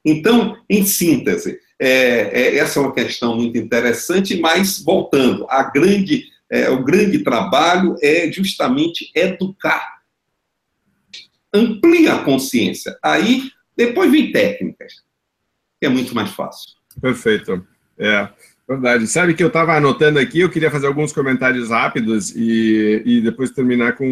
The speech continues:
Speaker 2: uma pergunta aqui, mas quando eu falo de integridade, eu tinha falado de integridade entre o que você pensa, o que você sente, o que você fala, o que você faz. Isso, pra mim, é esse alinhamento dessas, dessas quatro coisas, né?
Speaker 1: Sim.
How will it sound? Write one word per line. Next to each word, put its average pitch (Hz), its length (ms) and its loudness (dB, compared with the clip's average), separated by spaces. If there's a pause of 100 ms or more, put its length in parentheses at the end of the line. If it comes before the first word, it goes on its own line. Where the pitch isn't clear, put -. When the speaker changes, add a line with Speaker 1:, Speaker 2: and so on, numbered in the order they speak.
Speaker 2:
uma 131 240 -2
pergunta 120 460 -4
aqui, 113 320 -2
mas 117 500 0 (180)
quando 123 140 4
eu 143 60 4
falo 170 240 2
de 147 120 0
integridade, 127 760 2
eu 135 80 2
tinha 139 160 0
falado 127 360 0
de 131 40 2
integridade 123 680 2
entre 120 220 -2
o 120 40 -2
que - 120 -12
você 120 240 -4
pensa, 147 560 2 (200)
o 131 120 -8
que 143 100 -10
você 135 240 0
sente, 135 460 0
o - 20 2
que 160 100 -12
você - 220 -2
fala, 147 400 2
o 165 60 2
que 196 80 0
você 185 240 2
faz. - 520 -4 (140)
Isso, 165 300 0
pra 127 160 2
mim, 127 180 4
é 117 220 4
esse 127 180 0
alinhamento 147 680 2
dessas, 143 400 -2
dessas 127 420 -2
quatro 131 300 -2
coisas, 151 400 -2
né? 208 160 -2
Speaker 1:
Sim. - 240 0